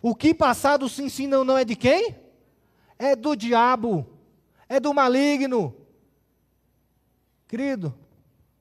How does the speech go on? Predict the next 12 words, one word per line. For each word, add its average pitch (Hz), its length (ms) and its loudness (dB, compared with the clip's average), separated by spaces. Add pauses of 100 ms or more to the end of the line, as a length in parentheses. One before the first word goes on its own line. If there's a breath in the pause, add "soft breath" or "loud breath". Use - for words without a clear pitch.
nós 196 200 -8
fomos 214 260 -8
chamados 180 600 -8
para 165 160 -10
sermos 175 400 -8
santos 185 480 -10
e 180 40 -6
obedientes 160 640 -8
à 151 120 -10
vida 151 260 -10
com 143 180 -14
Deus. 139 540 -12